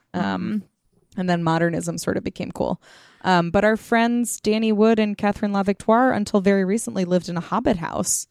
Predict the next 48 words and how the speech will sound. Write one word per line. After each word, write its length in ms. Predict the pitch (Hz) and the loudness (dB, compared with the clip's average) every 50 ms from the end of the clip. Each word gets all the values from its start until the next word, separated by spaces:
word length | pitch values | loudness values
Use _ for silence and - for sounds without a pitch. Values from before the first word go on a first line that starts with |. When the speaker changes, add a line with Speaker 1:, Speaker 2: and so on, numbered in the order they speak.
| - | -10
Speaker 2:
That's 360 | - 123 120 - - - - | -6 -6 -6 -6 -8 -10 -10
right. 140 | - 120 160 | -8 -2 2
Speaker 1:
Did 80 | 208 220 | 2 4
you 60 | 269 | 4
ever 80 | 277 294 | 4 2
Speaker 2:
I 40 | 294 | 2
Speaker 1:
go 100 | - 240 | 2 2
Speaker 2:
saw 40 | 240 | 2
Speaker 1:
to 40 | 240 | 2
their 160 | 277 294 285 | 2 0 2
house? 360 | 277 294 302 339 185 196 208 | 2 2 0 0 0 0 0
Speaker 2:
No, 260 | 226 233 233 233 220 220 | 2 2 2 4 4 2
I 40 | 208 | 2
never 180 | 208 202 202 | 2 2 2
got 220 | 185 196 185 175 - | 2 2 2 2 2
to, 80 | 156 | 2
but 100 | 135 127 | 0 2
I've 100 | 139 127 | 0 0
seen 160 | - - 160 | 0 2 4
Speaker 1:
Ugh, 140 | 190 190 185 185 | 4 6 4 4
Speaker 2:
pictures. 260 | 165 - - - - | 2 0 -6 -6 -6
It 60 | - - | -6 -4
was 100 | 113 196 | 0 2
Speaker 1:
it 60 | 208 | 4
was 180 | 226 226 190 180 | 4 4 2 0
really 220 | 180 190 208 240 262 | -4 -2 0 2 4
Speaker 2:
astounding. 200 | 247 - 135 180 | 4 4 4 4
Speaker 1:
wild. 340 | 180 180 175 156 143 - 165 | 4 4 4 2 0 -2 -4
It 160 | 165 - - | -6 -6 -4
looks 240 | 196 202 190 - - | -4 -4 -4 -4 -6
very 240 | 165 180 175 175 | -4 -4 -4 -4
much 220 | 175 170 170 - - | -4 -6 -8 -8 -8
like 120 | 170 160 - | -10 -8 -6
a 60 | 165 | -6
hobbit 280 | 165 170 165 170 165 | -6 -4 -4 -6 -6
house, 300 | 170 175 - - 175 - - - - - - - | -4 -4 -6 -6 -6 -8 -10 -10 -10 -8 -4 0
which, 200 | - 320 - 302 254 | 0 0 2 0 0
you 80 | 294 302 | 0 2
know 100 | 311 339 | 2 2
what? 120 | 359 339 - | 2 2 0
<laughs> 140 | 247 233 | 0 -2
Hobbits 300 | 285 339 415 508 - - | 0 4 4 4 4 4
are 100 | 392 392 | 4 4
a 80 | 403 392 | 4 4
little 200 | 339 359 349 359 | 4 4 2 2
bit 160 | 285 233 - - | 2 0 2 2
witch 180 | 202 196 - 175 | 2 2 2 -2
adjacent. 600 | 175 - - - 170 - - - 82 85 - | -6 -6 -4 -6 -6 -6 -4 -6 -6 -6 -8